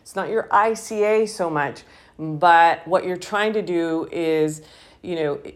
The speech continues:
get deeper into, if you decide that it's relationships, um, or health, like yoga, meditation, anything like that,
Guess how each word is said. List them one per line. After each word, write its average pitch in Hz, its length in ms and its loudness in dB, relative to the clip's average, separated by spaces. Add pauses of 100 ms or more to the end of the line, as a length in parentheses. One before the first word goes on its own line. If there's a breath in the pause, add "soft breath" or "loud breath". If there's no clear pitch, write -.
(180)
get 170 400 2
deeper 185 460 -2
into, 160 1080 -4
if 170 220 -8
you 165 80 -4
decide 160 560 0
that 151 180 2
it's 151 340 -4 (800 soft breath)
relationships, 160 1000 -6 (520 soft breath)
um, 143 640 -2
or 160 160 0
health, 160 500 2
like 156 260 -4
yoga, 165 420 2
meditation, 165 800 -4
anything 180 380 -6
like 156 180 -6
that, 160 260 2